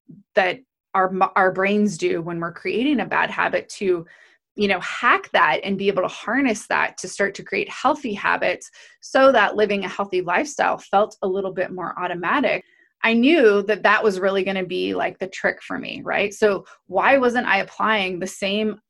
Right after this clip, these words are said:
mindset and the same approach using the habit loop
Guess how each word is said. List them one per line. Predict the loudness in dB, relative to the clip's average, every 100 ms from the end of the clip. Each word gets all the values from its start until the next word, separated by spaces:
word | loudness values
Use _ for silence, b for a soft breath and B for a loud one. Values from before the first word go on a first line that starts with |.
| -12
mindset | -4 -2 -2 2 0 0
and | -8
the | -8
same | -6 -6 -6
approach | -10 -8 0 0 0 -2 -8
using | -8 -6 -4 -6
the | -6
habit | -2 0 0 -2
loop | 0 0